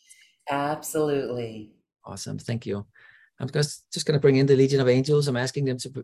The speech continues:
Speaker 2: remove any wandering spirits, anything that's not of the light from this collective energy field,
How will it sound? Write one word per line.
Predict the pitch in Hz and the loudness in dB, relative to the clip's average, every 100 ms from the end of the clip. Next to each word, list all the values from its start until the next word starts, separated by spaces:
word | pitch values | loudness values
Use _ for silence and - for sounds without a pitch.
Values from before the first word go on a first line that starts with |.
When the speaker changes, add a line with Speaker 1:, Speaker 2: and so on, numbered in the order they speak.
| - | -4
Speaker 2:
remove | 123 123 135 131 | 2 6 4 4
any | 131 | 2
wandering | 139 127 139 139 | 4 4 2 0
spirits, | - 135 127 127 | 0 2 2 0
anything | 127 131 139 | -4 -4 -4
that's | 131 120 | -2 -2
not | 127 131 | 0 0
of | |
the | 131 | 0
light | 117 123 - | 2 2 0
from | - 120 120 120 - _ _ _ _ _ _ _ _ _ | -4 -2 0 -2 -6 _ _ _ _ _ _ _ _ _
this | - - | -8 -6
collective | - 127 151 - - | 0 2 2 2 -2
energy | 127 135 131 | 0 -2 -2
field, | 117 - 117 113 107 | -6 -6 -2 -2 -2